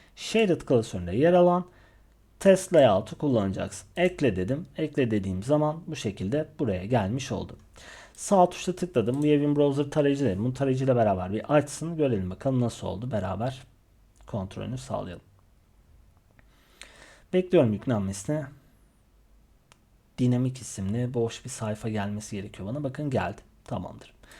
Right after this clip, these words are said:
Şimdi geldim en üste. Sen diyeceğim. Sen at model, model,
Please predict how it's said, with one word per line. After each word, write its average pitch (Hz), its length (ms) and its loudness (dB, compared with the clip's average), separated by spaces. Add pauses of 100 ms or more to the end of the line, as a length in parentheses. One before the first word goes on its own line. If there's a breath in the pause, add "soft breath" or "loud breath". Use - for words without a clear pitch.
(300 loud breath)
Şimdi 185 180 0
geldim 180 500 4
en 175 140 0
üste. 117 460 -2
Sen 180 440 2
diyeceğim. 101 500 -2
Sen 113 420 -2 (200)
at 135 380 0 (180)
model, 135 520 2 (540)
model, 101 360 -6